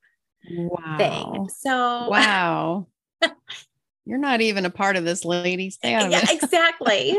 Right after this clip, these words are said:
Speaker 2: So I was like, "Wow, that hurt." So when I left there, I was
Speaker 1: Jeez.
Speaker 2: pretty much in tears and just so emotional, because that's the last thing I wanted to do was interrupt someone's life and disrupt them and blah, blah. You know, like,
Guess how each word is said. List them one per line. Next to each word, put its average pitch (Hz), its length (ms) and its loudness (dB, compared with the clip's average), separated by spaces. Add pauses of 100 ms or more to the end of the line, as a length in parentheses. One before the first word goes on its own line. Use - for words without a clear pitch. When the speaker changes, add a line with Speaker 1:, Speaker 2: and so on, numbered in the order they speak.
(240)
Speaker 2:
So 254 160 4
I 240 100 4
was 240 120 -4
like, 208 260 2
"Wow, 175 220 2
that 175 180 0
hurt." 165 380 -2
So 208 280 2
when 247 160 -2
I 302 280 2
left 175 420 -4
there, 220 720 2
I 190 240 0
was 190 240 -6
Speaker 1:
Jeez. - 60 -18
Speaker 2:
pretty 185 240 -2
much 175 320 -6
in 190 120 -4
tears 165 840 -2
and 170 160 -4
just - 400 -6 (140)
so 214 520 4 (800)
emotional, 196 760 0
because 302 260 -6
that's 392 220 -2
the 359 100 4
last 196 300 2
thing 226 160 -4
I 220 40 2
wanted 175 280 -2
to 175 100 -8
do 165 300 -4
was 175 280 -8
interrupt 202 680 0
someone's 190 500 -4
life 147 420 -4
and 156 120 -6
disrupt 175 560 -2
them 147 220 -4
and 139 120 -8
blah, 175 160 -2
blah. 170 280 -2
You 240 120 -4
know, 254 200 0
like, 226 320 0